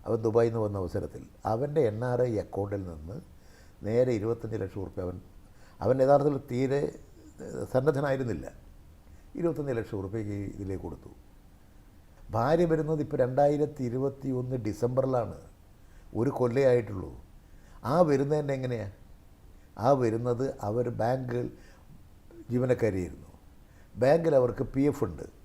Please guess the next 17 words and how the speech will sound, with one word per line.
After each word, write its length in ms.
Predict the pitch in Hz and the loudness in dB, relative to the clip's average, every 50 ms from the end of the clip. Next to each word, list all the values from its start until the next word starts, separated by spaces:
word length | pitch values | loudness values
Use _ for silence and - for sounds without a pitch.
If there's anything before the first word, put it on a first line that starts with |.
| - - - - - - - - - - - - | -20 -20 -20 -20 -20 -20 -20 -20 -20 -10 -2 2
അവർ 200 | 123 139 170 156 | 4 4 6 4
ഇൻകം 340 | 131 131 147 156 180 180 | 4 2 0 0 2 4
ടാക്സ് 260 | 165 175 175 - - 151 139 151 - - - - - - - - - - - - - - | 6 6 6 4 2 -2 -4 -6 -8 -12 -18 -20 -20 -20 -20 -20 -20 -20 -20 -20 -12 -4
വര-, 260 | - 123 120 - - - | 0 0 0 0 -2 -2
വരും. 220 | 123 120 110 98 - - - - - - - - - - - - | -2 -2 -2 -2 -4 -8 -16 -20 -20 -20 -20 -20 -20 -20 -10 -2
അതിൽ 220 | - 131 151 165 165 | 2 4 4 4 4
നിന്ന് 640 | 165 160 151 147 143 151 165 190 180 - - - 147 | 2 2 0 -2 -2 -2 -4 -4 -4 -8 -4 0 0
പരിരക്ഷ 320 | 139 139 143 139 123 156 | 2 2 2 0 0 0
കിട്ടാൻ 320 | 135 123 113 131 123 120 120 | 0 2 2 2 2 2 0
വേണ്ടി 180 | 117 113 123 | -2 -4 -4
മാക്സിമം 760 | 123 117 110 113 123 139 - - - - 160 135 113 107 104 117 - - - - - - - - - - - - - - - | -4 -4 -2 -2 -2 -2 -4 -8 -8 -4 -4 -2 -2 -4 -6 -8 -10 -16 -20 -20 -20 -20 -20 -20 -20 -20 -20 -20 -20 -8 -2
പി 80 | 139 | 0
എഫിലേക്ക് 520 | 160 180 170 175 - 147 120 117 107 95 131 | 2 2 2 2 0 0 0 0 -2 -4 -4
പണമടക്കും. 560 | 120 - 135 143 143 147 143 131 - - - - - - | 0 0 0 2 2 0 0 0 0 -4 -10 -8 -8 -6
അതൊക്കെ 220 | 127 165 180 196 | -6 -4 -4 -4
ബാങ്കിൻ്റെ 800 | 180 151 123 123 131 139 165 175 175 165 160 180 185 180 160 185 | -2 0 4 4 4 4 4 2 0 -2 -2 -2 0 0 0 0
റെക്കോർഡാണ്. 640 | 170 147 - - - 170 170 160 151 131 101 - | -2 -2 -2 0 0 0 2 2 2 0 -2 -4